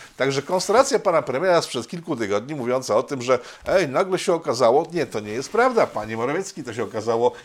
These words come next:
i było wiadomo na samym początku całej tej epopei, także, mm, no, ma pan kolejny kamyczek do ogródka, który wskazuje, że powinien pan sobie odejść. Ale nie odejdzie pan Morawiecki, gdyż chyba, zdaje się, wczoraj, kiedy wróciłem z, e, Palestyny okupowanej przez, e,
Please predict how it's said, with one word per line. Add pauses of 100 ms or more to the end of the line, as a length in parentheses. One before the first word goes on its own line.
i
było
wiadomo
na
samym
początku
całej
tej
epopei, (260)
także,
mm,
no,
ma
pan
kolejny
kamyczek
do
ogródka,
który
wskazuje,
że
powinien
pan
sobie
odejść. (600)
Ale
nie
odejdzie
pan
Morawiecki,
gdyż
chyba,
zdaje
się,
wczoraj,
kiedy
wróciłem
z,
e,
Palestyny
okupowanej
przez,
e,